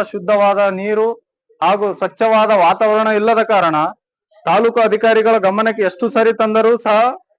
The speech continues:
ತಾಲೂಕು ಅಧಿಕಾರಿಗಳು ಬಹಳ ವಿಳಂಬ ಮತ್ತು ವಿಫಲ ಆದಿ-, ಆಡಳಿತ ನಡೆಸಿರುವ ಕಾರಣದಿಂದಾಗಿ ಸಮಯ ಈಗ ಸುಮಾರು ಆರೂವರೆ ಆಗಿದೆ.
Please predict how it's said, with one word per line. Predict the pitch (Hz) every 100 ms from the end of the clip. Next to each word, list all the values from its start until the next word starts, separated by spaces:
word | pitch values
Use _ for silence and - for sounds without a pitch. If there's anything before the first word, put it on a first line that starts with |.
| _
ತಾಲೂಕು | 160 208 220 220
ಅಧಿಕಾರಿಗಳು | 208 220 214 202 202 214 240 247 _ _ _
ಬಹಳ | 127 131 190 226
ವಿಳಂಬ | 196 196 220 226 247
ಮತ್ತು | 233 233 233
ವಿಫಲ | 202 202 220 226
ಆದಿ-, | 220 208 220 - -
ಆಡಳಿತ | 175 202 220 220
ನಡೆಸಿರುವ | 214 202 196 214 208 208
ಕಾರಣದಿಂದಾಗಿ | 208 190 175 165 156 147 160 208 226 _ _ _ _ _ _
ಸಮಯ | 175 202 220 220
ಈಗ | 220
ಸುಮಾರು | 202 208 208 220 214 185
ಆರೂವರೆ | 147 202 226 220 220
ಆಗಿದೆ. | 220 208 180